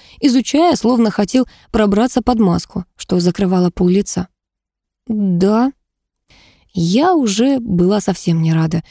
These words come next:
что взялась за это, и с досадой прикусила нижнюю губу. Взгляд льдисто-голубых глаз тут же скользнул вниз и задержался на губах дольше приличного. И моя кожа вспыхнула от еще одной порции жара. «Хм,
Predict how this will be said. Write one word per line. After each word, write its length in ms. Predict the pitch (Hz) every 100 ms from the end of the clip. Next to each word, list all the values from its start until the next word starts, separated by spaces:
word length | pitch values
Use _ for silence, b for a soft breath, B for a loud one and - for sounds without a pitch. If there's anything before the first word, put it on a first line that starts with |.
| b b b
что 200 | - -
взялась 380 | 175 175 180 160
за 80 | 180
это, 300 | 208 277 170
и 320 | 165 180 180
с 60 | 175
досадой 560 | 147 170 - 226 233 185
прикусила 460 | 175 175 - 208
нижнюю 400 | 180 170 160 170
губу. 320 | 170 170 175 165 _ _ _ _ _ b b b
Взгляд 600 | 196 180 190 262 320 -
льдисто-голубых 920 | 202 175 185 - 170 175 170 170 165
глаз 460 | 170 175 247 320 - _
тут 240 | 214 247
же 100 | 269
скользнул 480 | 277 - 190 170 170
вниз 340 | 170 226 359 294
и 60 |
задержался 580 | 240 190 185 202 262 226
на 120 | 220
губах 460 | 208 190 185 254 196
дольше 340 | 180 202 -
приличного. 680 | 175 175 170 - - 170 175 _
И 80 | 170
моя 240 | 165 165
кожа 260 | - 220 196
вспыхнула 640 | - - 247 277 247 190
от 100 | 175
еще 320 | 190 - 226 b b b b
одной 240 | 214 196 196
порции 380 | 190 170 - 170
жара. 340 | 165 165 - _ _ _ _ _ _ _ _ _
«Хм, 460 | - - 285 269